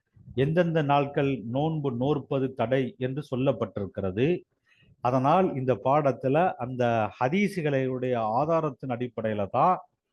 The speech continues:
எந்தெந்த நாட்கள் நோன்பு நோற்கக்கூடாது என்பதை நாம் பார்க்க போகிறோம். முதல்ல பெருநாளில் நோன்பு நோற்பது தடை. பெருநாள் என்று சொன்னால் ரெண்டு பெருநாளையும் எடுத்துக்கொள்ளும், நோன்பு பெருநாளையும் எடுத்துக்கொள்ளும், ஹஜ் பெருநாளையும் எடுத்துக்கொள்ளும்.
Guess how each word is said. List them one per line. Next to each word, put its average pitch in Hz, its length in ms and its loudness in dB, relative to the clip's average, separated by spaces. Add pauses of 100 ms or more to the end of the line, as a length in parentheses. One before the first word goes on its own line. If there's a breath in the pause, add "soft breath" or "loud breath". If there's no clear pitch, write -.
(300 soft breath)
எந்தெந்த 170 380 2
நாட்கள் 147 480 2
நோன்பு 143 340 -2
நோற்கக்கூடாது 135 920 0
என்பதை 120 340 -4
நாம் 120 240 -2 (100)
பார்க்க 113 360 -4 (100)
போகிறோம். 95 420 -6 (920)
முதல்ல 143 460 2 (720)
பெருநாளில் 170 580 2
நோன்பு 143 340 -2
நோற்பது 123 460 -4
தடை. 98 240 -4 (1160)
பெருநாள் 175 380 4
என்று 151 160 2 (100)
சொன்னால் 147 380 0
ரெண்டு 165 300 0
பெருநாளையும் 139 440 0
எடுத்துக்கொள்ளும், 110 520 -8
நோன்பு 151 280 0 (100)
பெருநாளையும் 131 480 0
எடுத்துக்கொள்ளும், 123 580 -6
ஹஜ் 135 320 -8
பெருநாளையும் 117 480 0
எடுத்துக்கொள்ளும். 95 560 -10